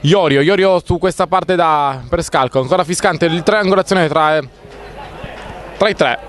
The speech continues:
non, eh, riesce l'ultimo passaggio di Fiscante verso Iorio, la palla che finisce sul fondo,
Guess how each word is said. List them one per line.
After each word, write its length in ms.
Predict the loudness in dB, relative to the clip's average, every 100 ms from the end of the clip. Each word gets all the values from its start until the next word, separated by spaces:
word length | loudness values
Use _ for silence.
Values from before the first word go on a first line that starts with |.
| -6
non, 400 | 2 2 4 4
eh, 260 | 4 2
riesce 400 | 2 2 0 0
l'ultimo 300 | -2 0 0
passaggio 420 | 0 2 2 0 0
di 80 |
Fiscante 440 | -2 -2 0 2 2
verso 220 | 2 0
Iorio, 300 | 2 2 2
la 80 | 0
palla 200 | 0 0
che 120 | -2
finisce 320 | 0 -2 0
sul 180 | 0 0
fondo, 400 | 2 0 2